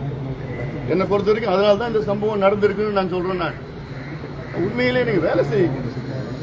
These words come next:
உண்மையா இருங்க, உங்க தொழிலுக்கு உண்மையா இருங்க. தமிழ்நாடு காவல்துறை வந்து ஸ்காட்லாந்து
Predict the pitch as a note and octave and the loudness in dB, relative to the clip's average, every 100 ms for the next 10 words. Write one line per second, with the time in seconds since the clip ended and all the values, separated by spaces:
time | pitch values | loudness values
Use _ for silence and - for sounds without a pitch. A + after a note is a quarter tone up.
0 | - - - - - G#3+ C4+ B3 F3+ C3 | -8 -8 -8 -6 -6 0 4 4 4 0
1 | D3 D#3 C3+ - - A#3 C4 B3 G3 G3+ | 0 -2 -2 -4 -2 0 0 0 0 2
2 | G3 D3+ A#2+ - - - - - A2+ C#3+ | 2 2 -2 -8 -8 -10 -10 -8 -4 0
3 | F#3+ F#3+ F#3 E3+ E3+ F#3+ E3+ F#3 F3+ G#3 | 2 2 2 2 2 2 2 0 0 0
4 | - E3 G3 G3 G3 F3+ | 0 2 2 2 0 4